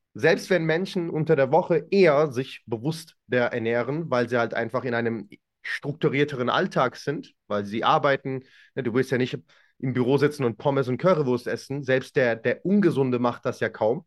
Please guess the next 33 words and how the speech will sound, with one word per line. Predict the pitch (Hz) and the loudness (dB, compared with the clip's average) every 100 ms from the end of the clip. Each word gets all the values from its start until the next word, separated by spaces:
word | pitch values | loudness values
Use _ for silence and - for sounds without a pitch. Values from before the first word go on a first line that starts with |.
| _ | _
so, | - 131 175 - | -6 -2 -2 -2
weil | 113 | -2
es | 110 | -2
einfach | 123 120 123 | -2 -2 -2
auch | 127 - _ _ - | -4 -8 _ _ -8
eine | 117 120 | -4 -2
Frage | - 127 127 | -2 0 0
der | 120 117 113 113 _ _ _ _ _ _ _ _ - | 2 2 0 -4 _ _ _ _ _ _ _ _ -4
atmosphärischen | 127 135 127 - 139 139 139 143 | -4 -2 -6 0 2 2 0 0
Anstand, | 113 160 165 - 123 117 | 0 0 -2 -2 -2 -2
Anstandes | 139 180 - 135 120 107 104 | -2 -4 -2 -2 -2 -4 -6
ist, | 156 165 - _ | -8 -8 -12 _
ne? | 123 170 - - _ _ - | -4 -4 -6 -20 _ _ -4
Oder | 120 117 | -2 0
kein, | 135 127 123 | 0 0 2
äh, | 120 | 0
Knofi, | 117 151 147 143 151 135 135 | 0 2 2 0 -2 0 2
äh, | 127 117 | 2 2
Döner | 139 147 143 135 | 4 6 6 4
und | 123 | 2
keine | 127 120 | -2 -2
Ahnung, | 131 151 | -2 -4
ne? | 143 269 - - 147 | -6 -8 -12 -10 0
Die | |
Leute | 139 143 | 2 2
versuchen | 147 135 147 | 2 0 2
ja | 143 | 2
unter | 143 147 | 0 0
der | 135 | -2
Woche | 131 131 120 | 0 -2 -4
sich | 120 - | -8 -2
generell | 151 143 127 139 147 | 0 2 2 2 2
so, | 139 131 127 | 4 2 2